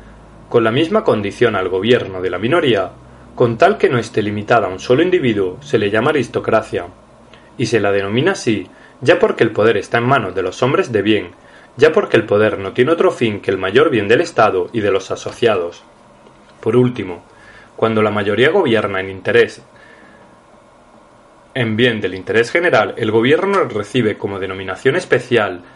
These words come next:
la genérica de todos los gobiernos, y se le llama república. Estas diferencias de denominación son muy exactas.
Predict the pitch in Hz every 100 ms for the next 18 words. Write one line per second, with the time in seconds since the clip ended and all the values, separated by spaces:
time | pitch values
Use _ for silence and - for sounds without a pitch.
0 | - - 110 - 110 135 185 180 113 107
1 | 117 139 107 98 101 107 98 90 90 -
2 | - 110 101 95 107 147 160 107 - 113
3 | 98 - 90 95 _ _ _ _ _ -
4 | _ - 156 156 208 165 131 110 113 110
5 | 92 101 98 92 95 101 139 180 127 110
6 | 92 - - - - 170 170 120 123 -
7 | 110 - 98 90 -